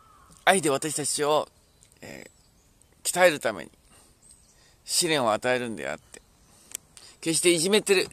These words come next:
いじめるため、私たちをいじめるために試練を与えているのではないのです。私たちはそこで、えー、しっかりと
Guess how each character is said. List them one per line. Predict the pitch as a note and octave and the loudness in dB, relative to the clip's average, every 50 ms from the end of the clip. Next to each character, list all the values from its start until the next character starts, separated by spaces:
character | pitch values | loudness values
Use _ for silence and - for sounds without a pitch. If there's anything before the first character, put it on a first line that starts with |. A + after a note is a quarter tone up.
| - - | -10 -12
い | - C#3 | -8 -4
じ | D3+ | -2
め | F3+ G3 | 0 0
る | G3 F3 | 0 0
た | D#3 F#3 F3 | 2 2 2
め、 | E3+ D#3+ - - - - _ - - - - - - - _ - - - - - - - - - - - - - _ _ - - - - - - _ _ _ _ _ | 2 0 -4 -6 -10 -20 _ -20 -20 -20 -20 -20 -20 -20 _ -20 -20 -20 -20 -20 -20 -20 -20 -20 -20 -20 -20 -20 _ _ -20 -20 -20 -20 -20 -20 _ _ _ _ _
私 | - - F#3 F3 | -8 -6 -4 -4
た | D#3 F#3 | -4 -4
ち | - - | -4 -2
を | D#3+ | -2
い | D3+ | -4
じ | C#3+ D3+ | -4 -4
め | F3+ G3 | -4 -4
る | G3 E3+ | -4 -2
た | - G3 G3 | 0 2 2
め | F#3+ F#3+ F#3 | 2 2 -2
に | D#3+ C#3 - - - _ | -4 -6 -8 -12 -16 _
試 | - - - D3+ | -8 -6 -4 -2
練 | D3 D3 C3+ | -2 -2 0
を | B2 A2+ | 0 0
与 | G#2+ - B2+ A#2+ | 0 0 0 -2
え | A#2+ | -2
て | - B2+ | -4 -6
い | |
る | A#2+ B2+ | -6 -6
の | C3+ C#3+ | -6 -4
で | B2+ C3 | -4 -4
は | A#2 G2 - - - - | -4 -4 -6 -8 -12 -12
な | D#2 G#2 A#2 A#2+ | -8 -6 -6 -6
い | A#2 | -6
の | A2+ F#2 | -8 -10
で | B1 B1+ - | -12 -14 -12
す。 | - - - - _ _ - - - - - - - _ _ - _ _ _ - - - - - - _ _ _ | -12 -12 -12 -14 _ _ -20 -20 -20 -20 -20 -20 -20 _ _ -20 _ _ _ -20 -20 -20 -20 -20 -20 _ _ _
私 | - G#2+ - - - - C3 | -18 -16 -16 -14 -12 -12 -10
た | - C3+ | -10 -8
ち | A#2 - C3 | -8 -6 -2
は | C3 C3+ C3 G2+ - | 0 0 0 0 0
そ | - - B2+ | -4 -10 -10
こ | - A2+ A#2+ | -8 -8 -6
で、 | - C3+ C#3 C3 - - _ _ _ _ _ - | -4 -4 -4 -4 -6 -8 _ _ _ _ _ -20
え | - G1+ G1+ G1+ - | -20 -20 -20 -20 -20
ー、 | - _ _ - - - | -20 _ _ -12 -8 -6
し | - - | -6 -4
っ | - | -4
か | - - G#3+ | -4 -4 -4
り | F#3+ C#3+ | -4 -6
と | - - | -10 -12